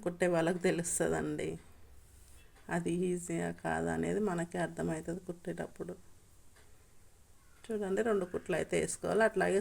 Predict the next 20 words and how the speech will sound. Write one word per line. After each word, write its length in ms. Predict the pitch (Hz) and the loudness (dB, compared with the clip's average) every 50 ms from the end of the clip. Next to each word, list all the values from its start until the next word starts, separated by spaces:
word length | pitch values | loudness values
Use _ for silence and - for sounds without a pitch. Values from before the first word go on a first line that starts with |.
| 196 - | 2 2
సైడ్లకు 420 | 208 175 175 175 185 175 175 170 170 175 | 2 2 2 4 2 2 0 0 0 -2
కూడా 160 | 170 170 214 285 339 339 - | 0 2 2 2 0 0 0
కొంచెం 380 | 247 190 190 190 - 202 160 - - - - - - - - - - - - - - - - - - - - | 0 0 0 -2 -4 -4 -4 -4 -4 -6 -8 -12 -18 -20 -20 -20 -20 -20 -20 -20 -20 -20 -20 -20 -16 -10 -4
సన్నగా 320 | 202 190 175 175 175 175 170 170 | -4 -2 0 0 0 0 0 -2
కట్ 140 | 165 165 165 170 | -4 -4 -2 -2
చేసుకొని 480 | 165 170 - - - 175 170 185 226 269 285 - - - - - - - - - - 190 | -2 -2 -4 -4 -4 -4 -2 -2 -2 -4 -6 -10 -16 -20 -20 -20 -20 -20 -10 -2 2 4
మళ్ళీ 180 | 180 170 170 170 - | 4 4 4 4 4
పైన 200 | 170 170 170 165 165 170 | 4 4 4 2 0 -2
కుట్టుకోవచ్చు, 440 | 170 - - - 175 175 175 - 269 254 | -4 -4 -2 0 0 0 0 0 0 0
లేదంటే 280 | 233 202 190 190 202 226 - - | 2 2 2 2 0 0 0 2
సైడ్ 220 | 208 180 170 170 165 | 2 4 4 4 2
అంచు 240 | 165 165 170 - - 180 - | 2 0 -4 -6 -6 -4 -2
పోండి 280 | 175 170 175 185 220 247 - | 0 0 0 0 0 0 -2
కుట్టేసుకోవాలి. 840 | 226 214 - - 175 165 170 - - - - 175 165 160 - - - - - - - - - - - - - - - - - - - - - | -4 -6 -4 -2 -2 -2 -2 -4 -6 -4 -2 -2 -2 0 -2 -4 -6 -8 -16 -20 -20 -20 -20 -20 -20 -20 -20 -20 -20 -20 -20 -20 -20 -10 -4
చూడండి, 340 | - 214 208 202 208 214 240 247 214 | -2 0 0 2 2 2 2 2 2
ఎంత 180 | 202 196 - 190 185 185 | 2 2 0 0 2 2
బాగా 160 | 180 175 180 180 190 | 2 2 0 0 -2
వచ్చిందో 320 | - - - 196 190 190 - - | -2 -4 -4 -2 -2 -2 -2 -2
ఫ్రాక్. 400 | - 185 180 180 180 - - 294 370 - - - - - - - - - - - - - - - - - - - - - - - - - - | 0 0 0 0 -4 -4 -4 -4 -4 -4 -8 -16 -20 -20 -20 -20 -20 -20 -20 -20 -20 -20 -20 -20 -20 -20 -20 -20 -20 -20 -20 -20 -8 0 4
వీడియో 240 | 196 196 196 196 | 6 6 8 6